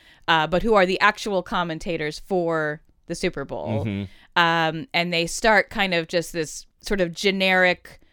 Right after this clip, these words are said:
Speaker 1: these two teams are really going at it kind of football talk, which is kind of fun, right? Because, like,
Speaker 2: Mm-hmm.
Speaker 1: they have to write something that in theory makes people think that they're watching the Super Bowl, but also that is, like,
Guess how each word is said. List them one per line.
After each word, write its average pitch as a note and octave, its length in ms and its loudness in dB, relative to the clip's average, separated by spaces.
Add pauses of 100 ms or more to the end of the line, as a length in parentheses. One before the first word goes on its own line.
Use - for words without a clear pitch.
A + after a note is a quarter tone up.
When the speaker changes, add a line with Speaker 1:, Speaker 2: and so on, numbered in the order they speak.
(380)
Speaker 1:
these G3 280 -2
two G#3+ 200 -4
teams F#3+ 340 -4
are F3 100 2
really F3+ 220 0
going E3+ 400 -6
at E3 180 -2
it E3 140 -6
kind D#3+ 260 -8
of D#3 80 -6
football D#3 300 -4
talk, D#3+ 220 -2
which G3+ 140 -4
is A3 80 -10
kind C4+ 220 0
of G#3+ 80 -6
fun, E3 320 0
right? D#3+ 240 0
Because, E3 280 -2
like, E3 140 2
Speaker 2:
Mm-hmm. F#2 140 -6 (240)
Speaker 1:
they G#3+ 140 4
have A#3 220 0
to C4 120 -4
write G#3 280 -6
something F#3 500 -6
that D3+ 300 -2 (500)
in G#3+ 180 2
theory D4 560 -4
makes F3 280 -4
people D#3+ 640 -8 (560)
think F3+ 320 -4
that E3+ 120 -4
they're E3 160 -4
watching D#3 320 -6
the D#3+ 60 -8
Super D#3+ 260 -10
Bowl, D#3+ 260 -4
but E3+ 160 0
also F3+ 400 4
that D#3+ 200 0
is, D#3+ 260 -2
like, D3 340 -2